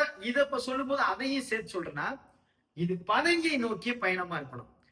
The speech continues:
இந்த பிரிலிம்ஸ் மட்டும் நான் கிளியர் பண்ணிட்டேன், போதுமா? இப்ப குரூப் ஒன் already எழுதிருப்பீங்க, பிரிலிம்ஸ் கிளியர் பண்ணிட்டீங்க,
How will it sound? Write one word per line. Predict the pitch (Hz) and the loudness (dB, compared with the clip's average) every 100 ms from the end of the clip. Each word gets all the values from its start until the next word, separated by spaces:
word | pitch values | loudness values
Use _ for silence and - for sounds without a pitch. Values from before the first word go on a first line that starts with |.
| _ | _
இந்த | 160 - | -4 0
பிரிலிம்ஸ் | 240 311 330 - | 4 4 4 0
மட்டும் | 254 294 | 0 2
நான் | 269 | 0
கிளியர் | 233 247 240 | 2 0 0
பண்ணிட்டேன், | 190 175 196 - - _ | -2 0 0 0 -6 _
போதுமா? | 240 269 220 254 - - | 6 6 6 2 0 -6
இப்ப | - 180 | -2 0
குரூப் | 202 277 269 | 2 2 4
ஒன் | 233 | 2
already | 202 208 | 2 2
எழுதிருப்பீங்க, | 214 202 208 170 180 233 | 0 -2 -4 -4 -4 -4
பிரிலிம்ஸ் | 240 247 247 - | -4 -4 -4 -2
கிளியர் | 214 214 | -2 0
பண்ணிட்டீங்க, | 175 143 143 | -4 -8 -4